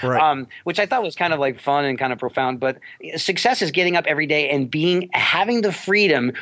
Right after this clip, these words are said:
Speaker 2: to do what you want to do. So, you know, um, what did Albert Einstein say? He, I just posted it the other day. Um, he said, "Creativity is intelligence having fun."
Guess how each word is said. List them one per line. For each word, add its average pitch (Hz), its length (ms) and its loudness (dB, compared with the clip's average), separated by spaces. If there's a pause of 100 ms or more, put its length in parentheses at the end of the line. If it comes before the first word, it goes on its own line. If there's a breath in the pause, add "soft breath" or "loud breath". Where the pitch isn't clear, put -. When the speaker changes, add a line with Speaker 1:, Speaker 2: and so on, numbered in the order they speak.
Speaker 2:
to 170 180 2
do 175 400 2 (140)
what 160 300 0
you 160 140 2
want 135 300 2
to 131 80 -2
do. 127 400 -2 (240 loud breath)
So, 180 240 2
you 170 160 2
know, 147 360 2 (280 loud breath)
um, 135 520 2 (120)
what 180 180 -4
did 220 140 -4
Albert 151 340 2
Einstein 123 680 -2
say? 113 320 -4
He, 127 200 -8
I 131 140 2
just 156 200 -4
posted 139 360 -2
it 110 80 -4
the 117 140 -2
other 110 180 -2
day. 101 420 -4 (520 loud breath)
Um, 135 260 4
he 139 160 -4
said, 180 240 0
"Creativity 180 720 0
is 131 140 -2
intelligence 139 840 -2
having 139 540 0
fun." 131 320 -6